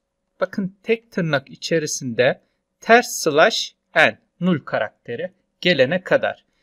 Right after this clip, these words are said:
Eğer null karakteri geldi ise ne yapacağız? Burada bir işlem yapmamız lazım. Yani artık gönderim bitti, yüz seksene basmış ve göndermiş şeklinde düşüneceğiz. Ya da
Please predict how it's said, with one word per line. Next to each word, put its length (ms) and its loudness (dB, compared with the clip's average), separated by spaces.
Eğer 280 8
null 280 2
karakteri 760 4
geldi 420 6
ise 600 0
ne 80 2
yapacağız? 800 0
Burada 500 6
bir 160 -4
işlem 420 2
yapmamız 500 0
lazım. 400 0
Yani 480 2
artık 440 -4
gönderim 480 2
bitti, 260 -12
yüz 220 -10
seksene 520 -2
basmış 560 -2
ve 80 0
göndermiş 680 2
şeklinde 560 -10
düşüneceğiz. 600 -10
Ya 140 -2
da 140 0